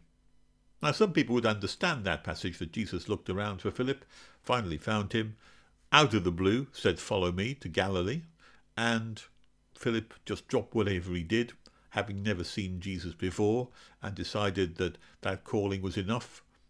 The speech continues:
a kind of supernatural calling, and therefore he would follow Jesus supernaturally and miraculously.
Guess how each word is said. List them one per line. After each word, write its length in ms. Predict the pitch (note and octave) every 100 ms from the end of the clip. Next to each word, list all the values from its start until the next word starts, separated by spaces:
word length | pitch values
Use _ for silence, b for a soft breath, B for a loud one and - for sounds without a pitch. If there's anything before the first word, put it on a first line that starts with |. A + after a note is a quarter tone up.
| _ _
a 80 | E2
kind 300 | - G#2 F2+
of 80 | D#2
supernatural 800 | - A2 F2 A2+ A#2 - G2 E2+
calling, 440 | - G2 F#2+ F#2 - B B B
and 160 | G#2+ G2+
therefore 300 | F2+ F#2 F2
he 100 | G2
would 140 | G#2+
follow 340 | - D#2+ C#2
Jesus 640 | C#2+ - E2 - D2+ - - _ _ _ - _ _ _ _ -
supernaturally 800 | - G#2 D2 A2 G2+ - - D#2+
and 140 | D#2
miraculously. 720 | F#2 G#2 - E2 E2 - E2